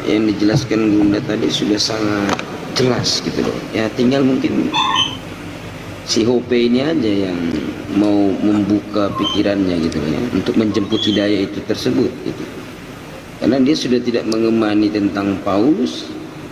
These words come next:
Nah, tapi sebagian dari kata-kata Paulus dia mengimani. Nah, ini yang jadi ambigu gitu.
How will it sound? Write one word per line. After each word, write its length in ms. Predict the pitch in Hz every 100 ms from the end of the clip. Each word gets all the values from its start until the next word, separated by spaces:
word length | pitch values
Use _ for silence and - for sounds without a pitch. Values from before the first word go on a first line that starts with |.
| -
Nah, 360 | 85 82 82 80 -
tapi 200 | 104 110
sebagian 540 | - 117 107 104 113
dari 180 | 104 104
kata-kata 460 | 104 - 101 98 -
Paulus 400 | 82 101 143 - - -
dia 140 | - 85
mengimani. 580 | 101 120 180 190 110 101
Nah, 140 | -
ini 200 | 113 196 160
yang 140 | 143
jadi 260 | 120 110 104
ambigu 460 | 80 120 143 160 120
gitu. 200 | 117 -